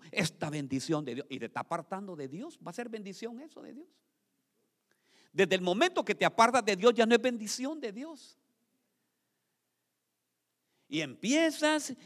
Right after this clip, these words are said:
y te da, y te da aquel carro, y te da aquella troca,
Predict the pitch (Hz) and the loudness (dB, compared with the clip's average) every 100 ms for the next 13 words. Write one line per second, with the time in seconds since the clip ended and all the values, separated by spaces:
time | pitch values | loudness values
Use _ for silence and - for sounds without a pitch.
0 | - 135 - - 120 254 339 330 277 202 | -6 -4 -4 -6 0 0 2 0 -2 -4
1 | - - 190 226 175 - 208 254 302 285 | -6 -4 -4 -6 -10 -10 -4 0 0 -2
2 | 254 - - 214 214 160 - 220 277 285 | -6 0 -2 -2 -6 -6 -2 4 4 4
3 | - 277 285 277 | -2 0 0 -2